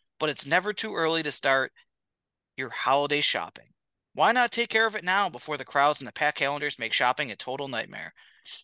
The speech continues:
Especially when you can get some of the best deals of the season well before Black Friday. You can shop Raycon products right now and save up to fifty percent off because the early Black Friday sale is going on now. You've heard me talk about Raycon's products before. So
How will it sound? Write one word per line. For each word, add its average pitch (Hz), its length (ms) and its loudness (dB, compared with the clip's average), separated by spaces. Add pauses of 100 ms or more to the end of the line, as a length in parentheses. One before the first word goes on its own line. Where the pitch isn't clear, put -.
(160)
Especially 220 480 0
when 123 140 -14
you 127 80 -14
can - 100 -14
get 170 140 -2
some 175 120 0
of 170 80 -4
the 135 60 -6
best 151 320 0
deals 151 340 -2
of - 60 -12
the 123 80 -6
season 165 420 -2
well 143 160 4
before 160 340 -4
Black 135 260 0
Friday. 143 420 2 (320)
You 165 80 -8
can 220 140 -4
shop 202 280 4
Raycon 185 380 2
products 185 380 2
right 147 240 -2
now 143 240 -2
and 117 100 -10
save 131 220 -6
up - 80 -18
to 147 60 -14
fifty 151 260 -4
percent 139 320 0
off 104 260 -4 (340)
because 143 240 -2
the 151 80 -2
early 196 260 -2
Black 160 260 2
Friday 180 280 2
sale 123 260 0
is - 80 -10
going 147 260 -6
on 156 160 0
now. 175 320 0 (400)
You've 202 180 -8
heard 208 200 0
me 190 100 -4
talk 165 260 4
about 151 180 2
Raycon's 143 400 -2
products 127 420 0
before. - 460 -16 (260)
So 113 380 -4